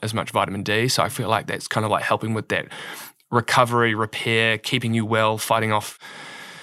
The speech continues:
sickness and stuff like that, because we don't, not getting as much vitamin D. Then comes summertime, we're getting way more vitamin D naturally,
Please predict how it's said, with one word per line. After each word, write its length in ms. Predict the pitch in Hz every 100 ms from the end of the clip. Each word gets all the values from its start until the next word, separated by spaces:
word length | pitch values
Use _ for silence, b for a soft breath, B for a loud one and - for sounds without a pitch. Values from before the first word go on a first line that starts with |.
| B B
sickness 460 | - - - 123 110
and 80 | 117
stuff 220 | - 120
like 80 | 110
that, 160 | 117 -
because 220 | 117 131
we 60 | 120
don't, 200 | 117 -
not 180 | 117 110
getting 160 | 113 110
as 80 |
much 160 | 113 95
vitamin 280 | 113 107 110
D. 180 | 120 113
Then 160 | 123
comes 220 | 120 107 -
summertime, 480 | - 151 143 127
we're 60 | 123
getting 180 | 113 113
way 140 | 131
more 140 | 123 110
vitamin 340 | 110 104 104
D 140 | 104 104
naturally, 520 | 104 - 107 107